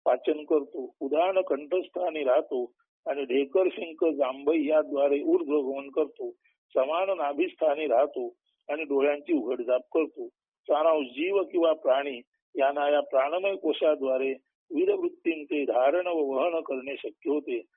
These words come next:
अन्नमय कोशाने तुष्टपुष्ट झालेले जीवाचे शरीर आणि प्राणमय कोशाद्वारे श्वास उच्छ्वास, शरीराचा कंप, शिंक, जांभई, तुषार, क्षुधा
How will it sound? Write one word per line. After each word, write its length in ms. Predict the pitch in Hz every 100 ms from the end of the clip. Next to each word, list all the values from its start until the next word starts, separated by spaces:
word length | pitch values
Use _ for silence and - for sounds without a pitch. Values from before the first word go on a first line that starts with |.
| _ _ -
अन्नमय 420 | 131 139 160 165
कोशाने 520 | 160 156 - 156 160
तुष्टपुष्ट 720 | 151 180 - 165 160 151 -
झालेले 540 | 139 123 131 160 165 151
जीवाचे 440 | 131 143 143 143
शरीर 400 | 123 131 156 139 120 _ _ _
आणि 160 | 151 135
प्राणमय 600 | 135 131 135 175 185 175
कोशाद्वारे 720 | 170 143 - 196 151 147 143 135 - _ -
श्वास 280 | - 151 175
उच्छ्वास, 500 | 165 131 - 160 147 -
शरीराचा 600 | - 143 156 156 151 147
कंप, 420 | 143 160 160 - -
शिंक, 340 | 170 170 -
जांभई, 520 | 139 139 147 151 151 131 _ _ _
तुषार, 280 | 170 - 151
क्षुधा 440 | 147 - 160 147